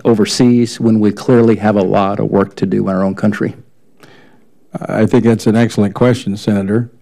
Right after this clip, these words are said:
Speaker 2: And I think the lack of priority on religious freedom that we have placed here domestically in our policies does send a message internationally. I think there's a correlation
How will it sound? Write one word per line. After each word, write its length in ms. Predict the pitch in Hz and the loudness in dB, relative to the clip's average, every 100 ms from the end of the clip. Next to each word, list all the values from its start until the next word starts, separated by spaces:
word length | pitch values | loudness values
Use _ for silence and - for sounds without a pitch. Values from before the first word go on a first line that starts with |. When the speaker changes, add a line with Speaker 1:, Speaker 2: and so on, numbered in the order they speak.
| _ | _
Speaker 2:
And 180 | 104 104 | -2 0
I 200 | 104 107 | 2 0
think 540 | 101 120 110 - - _ - - _ _ _ _ _ _ _ - - _ _ - | 0 2 2 -2 -16 _ -20 -20 _ _ _ _ _ _ _ -18 -18 _ _ -6
the 220 | 123 107 | 0 2
lack 460 | 104 107 120 127 135 | 4 4 2 2 0
of 200 | 104 - | -2 -2
priority 540 | 120 110 113 113 113 | 0 4 4 4 4
on 160 | 101 101 | 2 2
religious 420 | 104 110 104 101 | 2 2 0 -4
freedom 640 | - 143 135 95 95 - 98 | 0 4 4 2 -6 -8 -4
that 320 | 104 107 101 | 0 0 2
we 220 | 110 117 | 2 4
have 180 | 107 92 | 2 -2
placed 400 | - 113 107 - | 0 2 2 2
here 120 | 110 | 0
domestically 800 | 95 98 127 131 107 - 98 92 | 2 2 2 2 -2 -2 -2 -2
in 100 | 92 | -4
our 120 | 92 | -6
policies 720 | - 101 92 92 - 95 - - - - - 113 | -4 -2 -2 -6 -6 -8 -8 -20 -20 -20 -10 0
does 260 | 131 143 | 2 2
send 200 | 147 131 | 2 0
a 60 | 113 | 2
message 480 | 110 104 - 104 113 | 0 0 -2 -2 -2
internationally. 580 | 107 107 113 117 107 151 | 0 2 2 0 0 2
I 60 | |
think 160 | 139 107 | 2 0
there's 160 | 104 | -6
a 60 | - | -8
correlation 720 | - 110 101 113 113 - 101 | -2 0 0 0 -2 -4 -14